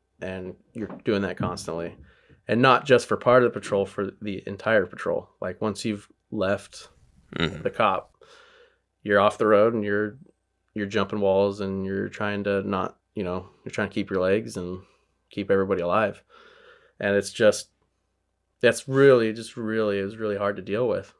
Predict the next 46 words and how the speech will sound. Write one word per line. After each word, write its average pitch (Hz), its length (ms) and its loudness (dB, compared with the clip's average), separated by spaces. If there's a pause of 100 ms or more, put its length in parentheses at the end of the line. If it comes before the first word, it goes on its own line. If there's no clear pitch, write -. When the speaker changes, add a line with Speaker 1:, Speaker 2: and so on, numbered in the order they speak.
(240)
Speaker 1:
It's - 300 -14
for - 140 -2
a 104 40 4
lot 107 160 4
of 135 80 -2
people. 101 180 -2
I 104 60 0
mean, 101 160 -2
you 107 140 -8
guys, 104 180 0
I 104 60 -8
mean, 101 180 -4
you 104 80 -6
obviously, 101 300 -10
you 98 40 -6
know, 98 120 -2
you 95 120 -4
were 95 100 -4
there, 98 360 2 (760)
and 107 280 -2
it 101 140 0
affects 101 340 0
everybody 101 280 4
differently, 95 500 0
and 98 120 -2
everybody 98 260 0
else 98 220 0
has 101 80 -10
got, 92 80 0
everybody's 101 300 0
got 101 220 2
their 101 120 -2
limits. 98 480 -4
And, 95 240 -8 (1200)
and 110 100 -2
I 113 80 4
was 113 160 2
just 107 160 -6
seeing 120 200 2
this 107 120 -4
going 113 220 0
around 101 240 -2
me, 104 60 -4
and 98 80 -4
I 95 80 -6
could, - 180 -14